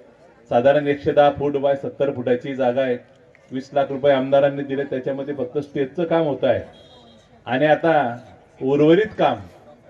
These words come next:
या ठिकाणी आपल्याला करायचं आहे. या कामाच्यासाठी मला नाही वाटत की दोन कोटी रुपयाच्या खाली निधी या ठिकाणी असणार आहे आणि समाजाने किती जरी निधी उपलब्ध केला, तरी समाजाच्या निधीवरती हे काम होणार नाही.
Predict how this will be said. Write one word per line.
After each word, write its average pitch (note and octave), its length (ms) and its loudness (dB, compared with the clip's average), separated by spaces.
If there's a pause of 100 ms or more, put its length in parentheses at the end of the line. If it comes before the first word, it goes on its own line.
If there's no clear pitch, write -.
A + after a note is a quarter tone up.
या C3+ 160 2
ठिकाणी C#3 360 -2
आपल्याला C3+ 360 0
करायचं A2+ 460 2
आहे. F#2 180 -8 (640)
या C#3+ 120 2
कामाच्यासाठी D3 720 0
मला D3 260 2
नाही D#3 140 2
वाटत C#3 300 0
की D3+ 60 -8
दोन C#3 240 -6
कोटी C3+ 280 -10
रुपयाच्या C3 420 -4
खाली B2+ 200 -2
निधी B2+ 280 -4
या C3 80 2
ठिकाणी A#2 340 -4
असणार A#2 340 -2
आहे G#2 140 -2 (560)
आणि B2 200 -6
समाजाने C3+ 500 -2
किती D3 300 -8
जरी F#3+ 220 2
निधी F3 220 2
उपलब्ध C#3+ 380 -2
केला, B2 340 0 (560)
तरी D#3+ 160 -8
समाजाच्या C3+ 560 -2
निधीवरती C#3+ 540 -4
हे C3 160 0
काम - 260 -6
होणार A#2 360 0
नाही. A2+ 160 -6